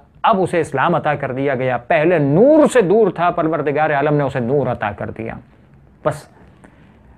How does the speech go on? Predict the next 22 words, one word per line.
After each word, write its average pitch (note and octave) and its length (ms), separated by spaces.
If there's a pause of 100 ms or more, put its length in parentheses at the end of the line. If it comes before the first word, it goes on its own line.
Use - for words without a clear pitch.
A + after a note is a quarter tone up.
(120)
جو F3 420 (180)
غیر G3 400
ہوتے D3 500
ہوئے D3 380
اگر D#3 340
شہزادی C#3 720 (420)
کے B3+ 160
خاندان C#3+ 600
پر، A#2+ 300
یعنی C3+ 240
سا-، - 420
سادات C3+ 560
پر A#2 100 (600)
اگر C3 320
نیکی C#3 580
اور D3+ 120 (120)
احسان D3 520
کا C3+ 100
سلوک D3 460
رکھے C#3 360
تو E3+ 100
پروردگار C#3 640